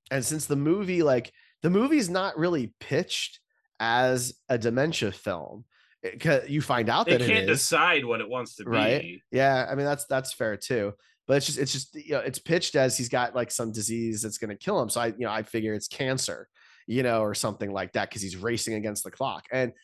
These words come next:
Speaker 1: I appreciate that they tried to go a different route, but it just,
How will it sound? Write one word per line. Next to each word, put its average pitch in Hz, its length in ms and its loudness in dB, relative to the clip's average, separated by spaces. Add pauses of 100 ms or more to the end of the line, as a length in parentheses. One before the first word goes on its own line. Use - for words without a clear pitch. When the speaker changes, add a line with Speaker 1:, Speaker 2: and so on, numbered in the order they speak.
(300)
Speaker 1:
I 214 80 4
appreciate 208 600 2
that 135 120 -4
they 127 80 0
tried 127 240 0
to 120 80 -4
go 117 140 2
a 104 60 2
different 95 340 -8
route, 117 420 -2
but 110 120 0
it 107 100 -4
just, - 400 -4